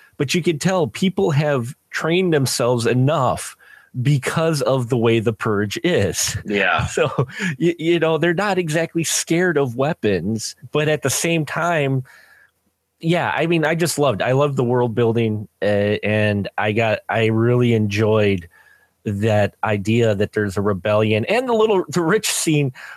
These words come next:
Speaker 1: folks, too. I liked that bit a little bit because, uh, even though it was a little bit hostile-ish,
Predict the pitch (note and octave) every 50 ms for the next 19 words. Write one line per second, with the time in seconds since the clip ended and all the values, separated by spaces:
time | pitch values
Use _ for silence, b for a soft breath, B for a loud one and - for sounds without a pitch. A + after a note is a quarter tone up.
0 | B - - - E3 D#3+ D3+ C3 - - - - G3 F#3 E3 - - B2 D3 D#3+
1 | D3+ D3 D#3 E3+ G#3 G#3 - - D#3+ E3 E3 D#3+ - _ F3 E3+ D#3+ D#3+ D#3 D3+
2 | D#3 D#3 D#3+ C#3 D3+ D#3+ D3+ - - D3+ C3 - - - D3+ D3 C#3+ C#3 B2+ -
3 | - B B B B B B B _ _ _ _ B2 A#2+ B2 B2 - D3 E3+ F3+
4 | E3+ F#3 F3 E3+ D#3+ D3+ D#3+ D#3 - D3 C#3+ C#3 D3 C#3 B2 C3 B2+ B2 A#2+ C3+
5 | C#3+ D#3 D#3 D3 C3 D3 D3+ D3 C#3+ - - - _ _ - - _ G#2+ - -
6 | - A#2 B2+ D3 - - - - F#3 F#3 F#3 F3+ A#2+ F3+ F#3 A3 G3+ - - -
7 | - -